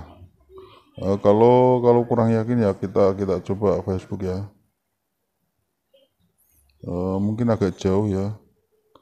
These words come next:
Eh, lebih cepatnya pakai, eh,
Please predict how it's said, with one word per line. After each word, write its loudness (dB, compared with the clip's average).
Eh, 0
lebih 0
cepatnya -2
pakai, -4
eh, -4